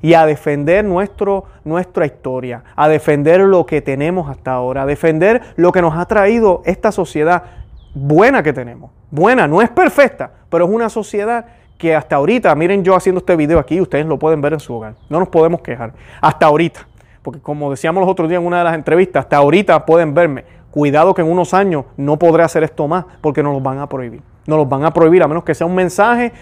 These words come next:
que vaya en acorde con la agenda. Un mensaje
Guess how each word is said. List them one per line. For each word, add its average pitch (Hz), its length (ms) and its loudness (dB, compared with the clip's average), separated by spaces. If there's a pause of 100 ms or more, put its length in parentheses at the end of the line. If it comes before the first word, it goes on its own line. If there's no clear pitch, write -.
(140)
que 160 140 4
vaya 165 240 4
en 175 100 -2
acorde 214 480 0
con 160 160 -4
la 120 100 -8
agenda. 123 360 -14 (220)
Un 170 160 -2
mensaje 226 640 0